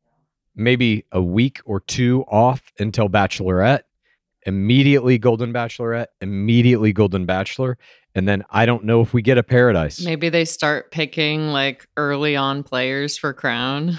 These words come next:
Speaker 2: <laughs> It'll just always be the eleventh place person now.
Speaker 1: Exactly. They might be in some situation like that. I'm not sure. Or they have to dip from the prior seasons.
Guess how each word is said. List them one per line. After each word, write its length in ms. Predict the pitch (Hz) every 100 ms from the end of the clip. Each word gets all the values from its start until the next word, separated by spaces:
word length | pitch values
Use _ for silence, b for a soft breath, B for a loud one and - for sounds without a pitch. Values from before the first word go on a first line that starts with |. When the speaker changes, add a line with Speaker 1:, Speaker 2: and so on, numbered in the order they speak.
| -
Speaker 2:
<laughs> 80 | -
It'll 340 | 196 175 160
just 300 | - 156 -
always 360 | 143 139 147 143
be 180 | 160
the 140 | 156 160
eleventh 420 | 156 156 160 160
place 280 | - 170 165
person 440 | 180 165 175 165
now. 280 | 165 160 165
Speaker 1:
Exactly. 720 | 110 87 107 123 - 131 87
They 160 | 113 117
might 260 | 110 113 107
be 140 | 120
in 100 | 117
some 220 | - 117
situation 580 | - 120 120 110 104 104
like 220 | 98 110
that. 160 | 101 85
I'm 100 | 90
not 200 | 104 110
sure. 400 | - 123 104 92 _ _
Or 180 | 131 131
they 120 | 127
have 140 | 123 117
to 80 | 110
dip 340 | 82 120 -
from 320 | - 117 110
the 80 | 98
prior 320 | - 123 104
seasons. 580 | 92 - 123 78 65 -